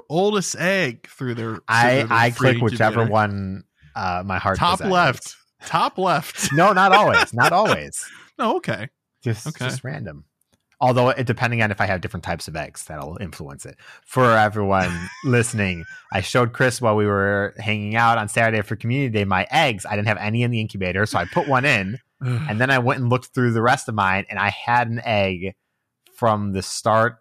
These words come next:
Speaker 2: of September in my inventory. I am also
Speaker 1: See, n-
Speaker 2: on the free incubator life.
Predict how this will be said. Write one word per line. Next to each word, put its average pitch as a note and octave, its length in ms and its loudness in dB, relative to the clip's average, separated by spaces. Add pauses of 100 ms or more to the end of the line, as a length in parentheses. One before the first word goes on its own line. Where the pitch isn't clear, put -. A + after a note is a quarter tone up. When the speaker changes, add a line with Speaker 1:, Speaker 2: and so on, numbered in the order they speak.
Speaker 2:
of F#2+ 200 -4
September E2 800 -10 (260)
in G2+ 120 -4
my E2 280 -6
inventory. E2+ 800 -12 (1500)
I F2 100 -6
am F2+ 120 -6
also F#2 300 0
Speaker 1:
See, F2+ 40 0
n- E2 60 -4
Speaker 2:
on E2 300 -8
the D2+ 180 -14
free F2+ 300 -8
incubator D2+ 760 -12 (220)
life. D2 520 -12